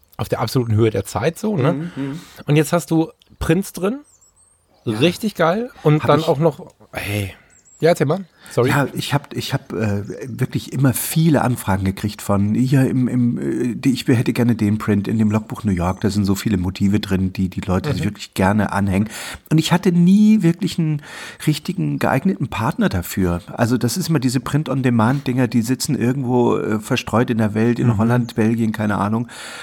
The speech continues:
Speaker 2: Und da hast du nicht so richtig Zugriff. Und ich hab in Berlin eine wundervolle Firma gefunden, die mich da jetzt unterstützt, ähm,
Speaker 1: Mhm.
Speaker 2: die auch sehr grün denkt, sehr nachhaltig denkt. Äh, für jeden Print wird, das hab ich jetzt auch nicht mal in dem Shop groß aufgehangen, werden Bäume gepflanzt und sowas.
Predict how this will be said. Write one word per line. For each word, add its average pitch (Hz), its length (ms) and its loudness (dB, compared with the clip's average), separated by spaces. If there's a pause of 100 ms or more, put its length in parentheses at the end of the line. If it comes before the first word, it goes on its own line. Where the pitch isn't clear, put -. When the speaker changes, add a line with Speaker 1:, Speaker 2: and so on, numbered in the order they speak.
(140)
Speaker 2:
Und 123 140 0
da 113 80 4
hast 139 160 0
du 139 60 2
nicht 131 160 0
so 143 80 2
richtig 123 320 -2
Zugriff. 120 360 0
Und 117 80 0
ich 107 120 -2
hab - 120 -2
in 131 180 0
Berlin 120 500 2
eine 120 260 -2
wundervolle 123 440 0
Firma 110 280 -2
gefunden, 107 380 -6
die 104 60 -2
mich 98 140 -4
da 104 100 -4
jetzt 98 180 -2
unterstützt, 107 580 -4 (400)
ähm, 107 320 4
Speaker 1:
Mhm. 147 120 0
Speaker 2:
die - 180 2
auch - 100 -2
sehr 156 180 2
grün 117 380 2
denkt, 107 300 0
sehr 123 120 2
nachhaltig 104 520 -2
denkt. 98 380 0
Äh, 113 180 2
für - 140 -2
jeden 113 500 4
Print 123 260 2
wird, - 380 -2
das - 140 -4
hab 107 100 -2
ich - 80 -6
jetzt 98 160 -4
auch - 180 -6
nicht 98 200 -4
mal 98 60 -2
in - 100 -6
dem 95 120 -2
Shop - 220 -6
groß 107 220 -6
aufgehangen, 101 500 -2 (340)
werden 123 280 2
Bäume 98 280 4
gepflanzt 92 540 0
und 92 120 2
sowas. 92 300 0